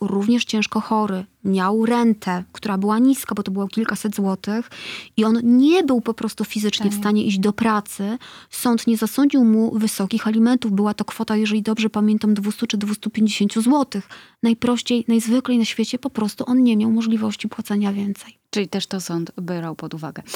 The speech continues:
Speaker 2: I jeszcze pytanie, czy ograniczone bądź, y, w ogóle pozbawiona wło-, pozbawiony rodzic władzy rodzicielskiej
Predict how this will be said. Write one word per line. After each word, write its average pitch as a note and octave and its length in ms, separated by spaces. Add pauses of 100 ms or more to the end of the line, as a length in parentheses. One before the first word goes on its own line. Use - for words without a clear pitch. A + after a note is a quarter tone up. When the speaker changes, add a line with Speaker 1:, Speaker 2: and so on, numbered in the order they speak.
(200)
Speaker 2:
I G3+ 60
jeszcze G#3 420
pytanie, F#3 480
czy - 160
ograniczone G3+ 720
bądź, G#3 320
y, G3 400 (460)
w A3+ 140
ogóle G3+ 340
pozbawiona D#3 640
wło-, E3+ 600
pozbawiony E3 580
rodzic - 300
władzy D#3+ 300
rodzicielskiej - 720